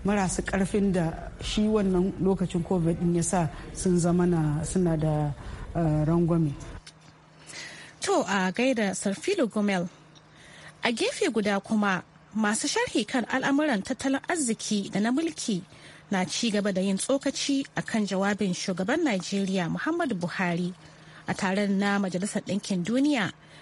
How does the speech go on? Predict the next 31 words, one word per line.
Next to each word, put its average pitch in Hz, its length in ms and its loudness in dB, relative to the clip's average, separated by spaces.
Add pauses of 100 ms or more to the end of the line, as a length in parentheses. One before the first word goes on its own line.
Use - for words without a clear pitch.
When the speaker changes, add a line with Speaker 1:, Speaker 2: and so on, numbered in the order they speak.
(180)
Speaker 2:
inda 349 400 2
ya 285 120 0
nemi 220 500 2
a 185 160 -2
yafe 240 380 0
basussukan 285 580 0
da - 140 -4
ake 202 260 -4
bin 339 160 2
Najeriya 185 640 0 (140)
da 233 80 -4
sauran 359 360 0
ƙasashe - 480 -2
masu 185 220 -2
tasowa. 180 640 -2 (960)
Wakilinmu 233 840 2 (300)
na 233 80 2
muryar 240 260 2
Amurka, 208 460 0 (140)
Umar 381 220 0
Faruk 196 440 -2
Musa, 185 580 0
ya 202 200 0
yi 214 80 2
hira 226 340 0
da 196 80 -2
Hassan 302 380 -2
Sardauna 247 680 0 (380)
da 202 80 -2
Maman 226 300 0
Sale 196 500 0